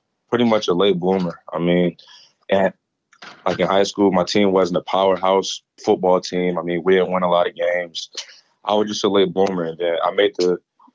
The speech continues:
transition from offense to defense in the middle of my junior year. I really didn't have that stellar junior season that really gets you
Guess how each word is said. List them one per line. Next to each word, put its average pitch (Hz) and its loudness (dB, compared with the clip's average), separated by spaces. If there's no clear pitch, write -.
transition 98 0
from - -8
offense 95 0
to 92 -2
defense 98 0
in 87 0
the 85 4
middle 92 4
of 85 -6
my 82 -2
junior 95 0
year. 85 0
I 98 -2
really 113 4
didn't 104 2
have 104 4
that 92 2
stellar 107 0
junior 98 0
season 98 0
that 87 2
really 90 0
gets 87 -2
you 87 -2